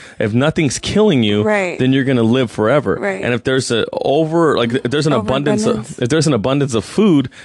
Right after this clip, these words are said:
Speaker 1: then they're gonna, their life is gonna be sustainable. And the food is anything lesser than them because they can eat anything. They eat alligators.
Speaker 2: What?
Speaker 1: The Burmese pythons.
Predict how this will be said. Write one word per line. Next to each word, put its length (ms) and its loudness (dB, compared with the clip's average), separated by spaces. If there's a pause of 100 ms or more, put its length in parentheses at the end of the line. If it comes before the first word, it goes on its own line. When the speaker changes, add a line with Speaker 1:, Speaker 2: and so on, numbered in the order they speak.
(200)
Speaker 1:
then 160 0
they're 140 0
gonna, 200 0
their 160 0
life 260 0
is 120 0
gonna 120 0
be 80 2
sustainable. 600 -2 (180)
And 140 0
the 60 0
food 440 2 (200)
is 200 -4 (120)
anything 600 -2
lesser 380 0
than 160 0
them 240 0
because 380 -2 (220)
they 100 -2
can 160 -2
eat 140 0
anything. 420 -2 (340)
They 100 2
eat 280 0
alligators. 640 -2 (600)
Speaker 2:
What? 440 -8 (100)
Speaker 1:
The 80 -2
Burmese 360 0
pythons. 560 -6